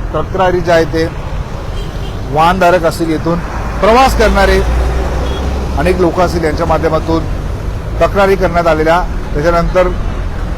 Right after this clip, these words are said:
तात्पुरत्या स्वरूपात सार्वजनिक बांधकाम विभागाच्या माध्यमातून काम करण्यात आलेलं. परंतु आता जर आपण बघितलं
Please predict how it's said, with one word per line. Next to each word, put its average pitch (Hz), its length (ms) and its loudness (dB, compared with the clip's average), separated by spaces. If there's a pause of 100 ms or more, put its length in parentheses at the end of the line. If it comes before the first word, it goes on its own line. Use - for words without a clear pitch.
(120)
तात्पुरत्या 208 460 2
स्वरूपात 196 400 2 (180)
सार्वजनिक 165 420 0
बांधकाम 156 360 2
विभागाच्या 151 360 2
माध्यमातून 151 500 0 (480)
काम 226 260 4
करण्यात 208 240 2
आलेलं. 175 260 2
परंतु 170 440 2 (320)
आता 240 240 4
जर 226 160 6
आपण 196 260 4
बघितलं 180 380 6